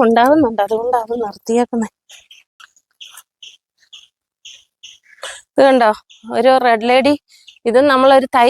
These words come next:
വാങ്ങിച്ചു വെച്ചതായിരുന്നു. കണ്ടോ, അങ്ങ് ഉയരത്തിൽ തെങ്ങിനോളം ഉയരം ആകാൻ പോകുന്നു. പക്ഷേ അത് നമുക്ക് പറിച്ചെടുക്കാൻ പറ്റത്തില്ല. അതേന്ന് പഴുത്ത റെഡ് ലേഡിയുടെ തന്നെയാ കേട്ടോ.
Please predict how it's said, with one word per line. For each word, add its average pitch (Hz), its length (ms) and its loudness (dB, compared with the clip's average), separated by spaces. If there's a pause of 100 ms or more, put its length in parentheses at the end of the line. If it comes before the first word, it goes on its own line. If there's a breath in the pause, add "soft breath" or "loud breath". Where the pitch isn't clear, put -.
(120)
വാങ്ങിച്ചു 262 460 0
വെച്ചതായിരുന്നു. 214 640 -4 (1200)
കണ്ടോ, 247 260 2 (440)
അങ്ങ് 226 300 2
ഉയരത്തിൽ 240 520 2
തെങ്ങിനോളം 254 800 2
ഉയരം 233 400 -2 (500 loud breath)
ആകാൻ 226 440 2
പോകുന്നു. 240 460 2 (380 soft breath)
പക്ഷേ 247 280 0 (260)
അത് 233 140 4
നമുക്ക് 247 320 0
പറിച്ചെടുക്കാൻ 240 640 0
പറ്റത്തില്ല. 214 400 -2
അതേന്ന് 226 400 2 (580 soft breath)
പഴുത്ത 220 420 0
റെഡ് 226 280 0
ലേഡിയുടെ 349 400 4
തന്നെയാ 320 380 0
കേട്ടോ. 196 260 -6